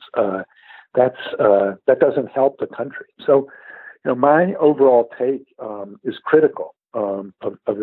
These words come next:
of, of the C I A, uh, and, uh, but,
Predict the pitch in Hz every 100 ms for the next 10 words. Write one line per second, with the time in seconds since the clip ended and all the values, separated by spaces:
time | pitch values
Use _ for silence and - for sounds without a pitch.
0 | - 101 101 107 95 95 - 101 92 92
1 | 95 90 92 - 107 101 101 95 - _
2 | - 113 107 107 104 - _ _ - _
3 | - 127 117 143 139